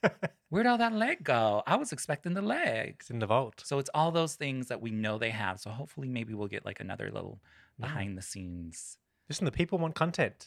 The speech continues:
Speaker 1: Just give it to us.
Speaker 2: Yeah, especially from Butterfly.
Speaker 1: Right.
Speaker 2: Oh my God.
Speaker 1: That's where the good stuff happens.
Speaker 2: Sort of, like, for, like, the, all those new photos that came out.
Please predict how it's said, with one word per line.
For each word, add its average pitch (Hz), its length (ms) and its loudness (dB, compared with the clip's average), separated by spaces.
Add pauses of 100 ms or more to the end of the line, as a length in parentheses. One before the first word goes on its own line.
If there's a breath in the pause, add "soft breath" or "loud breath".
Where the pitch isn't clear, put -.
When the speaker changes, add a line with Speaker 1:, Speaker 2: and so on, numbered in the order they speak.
Speaker 1:
Just - 220 -8
give 175 160 4
it 202 80 -6
to 139 100 4
us. - 480 -2
Speaker 2:
Yeah, 156 280 -2 (400 loud breath)
especially - 520 -6
from 90 220 -6
Butterfly. 120 540 0
Speaker 1:
Right. 135 500 6
Speaker 2:
Oh 151 140 6
my 104 220 0
God. 147 300 0
Speaker 1:
That's 131 140 -4
where 135 120 6
the 123 80 -4
good 127 140 2
stuff 104 240 -2
happens. 101 200 -2
Speaker 2:
Sort 190 200 2
of, 185 100 0
like, 180 300 -2
for, 160 520 2
like, 143 300 -2
the, 151 200 0
all 156 120 4
those 156 200 0
new 143 100 0
photos 170 380 0
that 95 180 -2
came 85 220 -8
out. - 380 -16